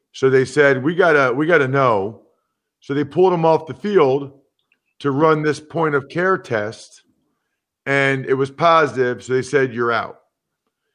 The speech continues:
I guess what I don't understand, and maybe you can explain this to me,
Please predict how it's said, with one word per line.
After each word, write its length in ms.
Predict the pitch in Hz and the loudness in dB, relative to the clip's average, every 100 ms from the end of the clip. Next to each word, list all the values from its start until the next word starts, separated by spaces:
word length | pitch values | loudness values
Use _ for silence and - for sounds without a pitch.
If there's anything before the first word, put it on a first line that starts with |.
| _ _ _ _ _ _ - | _ _ _ _ _ _ -4
I 140 | 143 | -2
guess 480 | 135 180 190 196 - | 0 2 2 0 -10
what 260 | 143 165 151 | -2 2 4
I 220 | 160 170 | 4 2
don't 240 | 175 170 | 0 -2
understand, 840 | 156 147 139 - 123 107 92 90 - | -4 -6 -8 -6 -4 -4 -6 -10 -14
and 140 | 123 | -6
maybe 260 | 131 151 147 | 0 0 0
you 140 | 147 | -6
can 120 | 151 135 | -6 -6
explain 440 | 117 - 135 131 | -6 -8 -6 -6
this 140 | 120 | -8
to 120 | - 104 | -10 -10
me, 280 | 92 87 | -10 -10